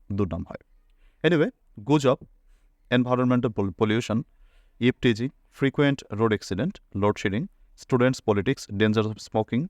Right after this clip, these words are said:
ফ্রিকোয়েন্ট হরতাল and its bad impact থেকে শুরু করে যে কোনো খারাপ বিষয় সম্পর্কে যদি তোমাদের, উম, আহ, ডায়ালগ লিখতে হয়, তাহলে তুমি এটা দিয়ে লিখতে পারো। যেমন ধরো, আহ, তোমাকে ডায়ালগ লেখার ক্ষেত্রে কিছু সতর্কতা অবলম্বন করতে হবে।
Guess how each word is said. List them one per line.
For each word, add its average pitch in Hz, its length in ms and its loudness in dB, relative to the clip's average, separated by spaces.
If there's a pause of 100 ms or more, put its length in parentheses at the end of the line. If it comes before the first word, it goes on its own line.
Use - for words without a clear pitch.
(560)
ফ্রিকোয়েন্ট 135 420 2
হরতাল 123 340 0 (260)
and 110 160 0
its - 160 -4
bad 107 200 0
impact 113 320 -4
থেকে 151 180 -6
শুরু 156 240 -2
করে 98 220 -6 (100)
যে 147 200 0
কোনো 147 340 -2 (440)
খারাপ 139 340 0
বিষয় 113 320 -2
সম্পর্কে 120 680 -2
যদি 95 160 -4
তোমাদের, 101 400 0 (540)
উম, 90 160 -2
আহ, 71 300 0 (1300)
ডায়ালগ 113 340 4
লিখতে 107 220 -2
হয়, 156 80 0
তাহলে 107 200 0
তুমি 104 180 -2
এটা 110 180 -4
দিয়ে 107 160 0
লিখতে 98 220 -6
পারো। 71 240 -10
যেমন 135 280 2
ধরো, 110 260 -2 (2250)
আহ, 107 140 2
তোমাকে 139 260 0
ডায়ালগ 139 300 2
লেখার 151 200 0
ক্ষেত্রে 165 420 0
কিছু 151 300 -6
সতর্কতা 139 520 -2
অবলম্বন 104 360 -2
করতে 101 260 -8
হবে। 98 240 -4